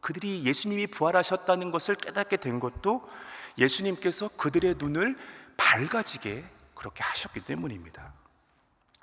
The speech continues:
여러분, 성경은 오늘 이 예수님의 말씀처럼 모세의 율법과 선지자들의 글과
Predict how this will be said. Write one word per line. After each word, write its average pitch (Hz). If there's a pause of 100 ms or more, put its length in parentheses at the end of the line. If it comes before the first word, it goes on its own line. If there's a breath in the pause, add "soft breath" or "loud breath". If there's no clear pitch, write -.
(200)
여러분, 113
성경은 151 (600 loud breath)
오늘 135
이 127
예수님의 123
말씀처럼 101
모세의 156
율법과 143
선지자들의 143
글과 131